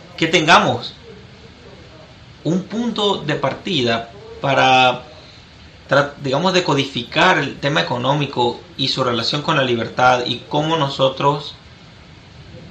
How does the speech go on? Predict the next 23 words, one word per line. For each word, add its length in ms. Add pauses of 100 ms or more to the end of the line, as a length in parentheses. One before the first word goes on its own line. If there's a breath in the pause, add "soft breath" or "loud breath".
(200)
am, 640
interactuamos 1040
o 80
estamos 560
inmersos 840 (580)
en 760 (100)
más 240
o 40
menos 280
restricciones 640
de 80
libertad 480 (120)
y 120
más 260
o 80
menos 600 (600)
actividades 1040
empresariales, 960
cada 240
uno 220
de 60
nosotros. 540 (400 loud breath)
Entonces, 380